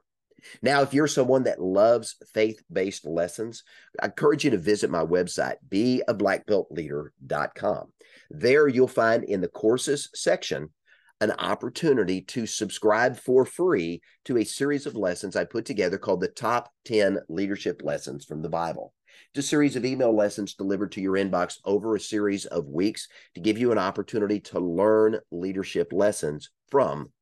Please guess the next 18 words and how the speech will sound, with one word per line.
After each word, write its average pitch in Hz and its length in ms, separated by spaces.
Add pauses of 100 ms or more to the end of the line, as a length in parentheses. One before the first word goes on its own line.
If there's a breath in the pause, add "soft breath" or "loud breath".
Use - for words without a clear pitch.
(220)
the 95 60
Word 80 240
of 73 80
God. 78 280 (600 soft breath)
And 175 300
while 156 240
you're 123 180
there, 120 240
let 135 140
me 196 60
encourage 165 320
you 139 60
to 123 60
check 117 280
out 107 140
the 104 120
other 104 240 (240)
free 151 360